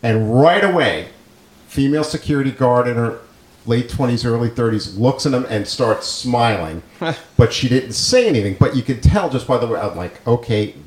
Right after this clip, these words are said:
Speaker 1: that's number one." He goes, "I don't know." I go, "That's number one."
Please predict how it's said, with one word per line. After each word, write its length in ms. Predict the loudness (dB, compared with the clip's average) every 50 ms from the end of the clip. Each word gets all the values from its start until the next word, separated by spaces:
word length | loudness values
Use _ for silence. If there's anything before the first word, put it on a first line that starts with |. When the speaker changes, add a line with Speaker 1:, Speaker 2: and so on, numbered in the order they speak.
| -14 -6
Speaker 1:
that's 360 | -2 0 0 0 0 -2 -4 -2
number 200 | -2 -2 -2 -2
one." 360 | -2 -2 -4 -6 -8 -10 -16 -20 -20 _ -20 -20 -20 -20 -20 -20 -20 -20 -20 -12
He 60 | -6
goes, 180 | -4 -4 -4 -4
"I 220 | -4 -2 -2 0 0
don't 120 | -2 -2
know." 120 | -4 -6 -8
I 40 | -8
go, 120 | -8 -10 -10 -12 -12 -6
"That's 340 | -4 -4 -4 -4 -6 -8 -8
number 180 | -6 -4 -6
one." 220 | -6 -6 -8 -12